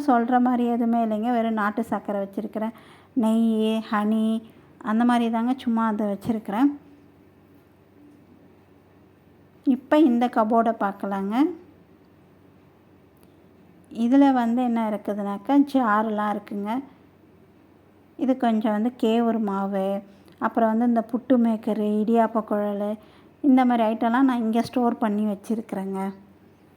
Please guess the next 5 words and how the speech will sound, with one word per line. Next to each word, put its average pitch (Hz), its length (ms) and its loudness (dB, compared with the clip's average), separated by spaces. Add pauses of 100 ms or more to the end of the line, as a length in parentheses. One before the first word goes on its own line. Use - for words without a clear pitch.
(3000)
கொஞ்சம் 233 400 0
ஆயில் 226 280 -2
பாட்டில்லாம் 214 600 -4
வச்சிருக்கிறேங்க. 196 680 -6 (4000)
பிரீத்தி 262 300 4